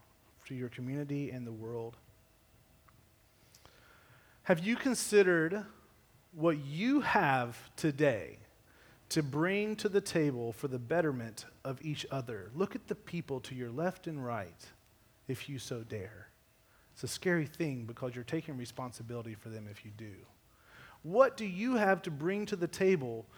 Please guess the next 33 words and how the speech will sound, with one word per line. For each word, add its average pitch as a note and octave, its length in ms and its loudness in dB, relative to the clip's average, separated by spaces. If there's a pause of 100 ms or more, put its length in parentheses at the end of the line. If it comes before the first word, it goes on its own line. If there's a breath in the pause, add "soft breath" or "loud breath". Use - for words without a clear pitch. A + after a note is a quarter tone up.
(300 loud breath)
for E3 100 -2
the D3+ 120 2
betterment, E3 500 4
for E3+ 120 2
the, D3 200 4
for E3+ 160 0
the D#3 100 2
transforming G#3+ 1040 0
work A3 300 10
of G3+ 120 4
the F#3 80 4
gospel G3+ 460 2
and F3+ 100 4
the E3+ 60 2
truth A3 280 -2
of F3+ 100 -2
Jesus G3 400 -2
and G3+ 100 2
the F#3 40 8
love G3 220 8
of F#3+ 120 2
God F#3+ 320 10
in F#3 160 0
each G3 180 0
other's E3 300 4
lives? D3 640 0 (340 loud breath)
What A#3 280 12
has F3+ 240 2
he A3+ 240 0
done G3 440 8
in D#3 260 2
you D3+ 540 2 (460 loud breath)
already E3 720 8